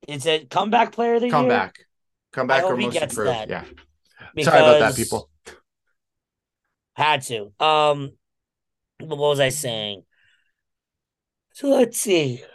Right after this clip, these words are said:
Speaker 1: Christmas
Speaker 2: then
Speaker 1: movie. Whoa.
Speaker 2: And then The Nightmare Before Christmas. So the director, Tim Burton, or whoever r-, created that, said it is not a Christmas movie.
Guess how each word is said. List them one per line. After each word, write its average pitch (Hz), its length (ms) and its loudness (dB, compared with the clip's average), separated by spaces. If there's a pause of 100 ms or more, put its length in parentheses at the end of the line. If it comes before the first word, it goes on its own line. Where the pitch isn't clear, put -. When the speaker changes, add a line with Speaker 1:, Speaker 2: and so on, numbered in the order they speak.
(120)
Speaker 1:
Christmas 170 480 6
Speaker 2:
then 175 100 0
Speaker 1:
movie. 180 200 -2
Whoa. 147 600 0 (1000)
Speaker 2:
And 135 120 0
then 151 120 2
The 143 100 2
Nightmare 156 340 0
Before 143 340 -4
Christmas. 90 500 -6 (200)
So 123 420 2 (220)
the 127 100 -2
director, 120 720 -2 (840)
Tim 131 220 -6
Burton, 110 460 -4 (460)
or 117 120 -4
whoever 113 560 0 (100)
r-, 104 240 -12
created 101 300 0
that, 98 220 0 (380)
said 143 320 0
it 120 100 2
is 110 140 -2
not 117 220 0
a 113 40 -2
Christmas 104 420 -10
movie. 85 320 -10